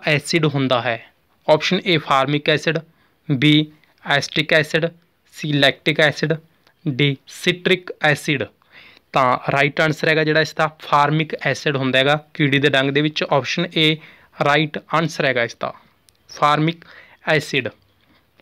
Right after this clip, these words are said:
ਪ੍ਰਸ਼ਨ ਨੰਬਰ ਉੱਨੀ ਦੇ ਵੱਲ ਚੱਲਦੇ ਹਾਂ। ਹੇਠ ਲਿਖਿਆਂ ਵਿੱਚੋਂ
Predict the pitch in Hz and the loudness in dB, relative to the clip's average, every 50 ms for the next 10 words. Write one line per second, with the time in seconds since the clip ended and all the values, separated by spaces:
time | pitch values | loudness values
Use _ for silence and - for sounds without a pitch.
0 | _ _ - 156 160 - - - 180 175 170 165 175 170 185 160 156 156 160 165 | _ _ 0 0 0 2 2 2 2 2 2 2 2 2 2 2 2 4 4 4
1 | 151 160 156 147 - 165 156 147 143 160 170 185 185 - _ _ _ _ _ _ | 4 2 2 2 2 0 0 2 0 0 -2 -2 -4 -10 _ _ _ _ _ _
2 | _ _ _ _ _ _ _ _ _ _ _ _ _ - - - - 196 202 196 | _ _ _ _ _ _ _ _ _ _ _ _ _ -20 -14 -2 2 4 4 4
3 | 170 170 175 170 160 156 - 175 175 165 147 139 - - 160 156 156 | 4 4 2 2 2 0 0 0 0 0 0 -2 -2 -2 -2 -2 -2